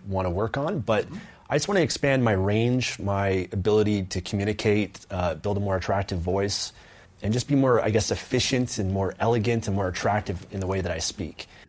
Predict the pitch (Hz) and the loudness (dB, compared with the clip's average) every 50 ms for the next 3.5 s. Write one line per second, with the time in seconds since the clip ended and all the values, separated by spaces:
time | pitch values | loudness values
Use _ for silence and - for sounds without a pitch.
0 | _ - - - - - - - - - 180 175 156 156 165 165 160 - - - | _ -12 -8 -6 -4 -4 -4 -4 0 2 4 6 6 6 6 4 2 2 -2 -8
1 | - - - - 160 135 - 170 165 147 - - 147 135 123 120 117 110 104 101 | -14 -8 -2 0 0 0 2 2 0 0 0 0 0 0 2 2 0 0 0 0
2 | 107 139 175 - - 123 117 113 104 107 - - - 131 107 - 120 - - 107 | 0 -2 -2 -2 -2 -2 -2 -2 -2 -4 -4 -4 -2 -2 -2 -2 -6 -8 -6 -6
3 | 95 87 85 87 87 98 95 104 139 139 | -8 -6 -6 -6 -6 -4 -2 0 -2 -2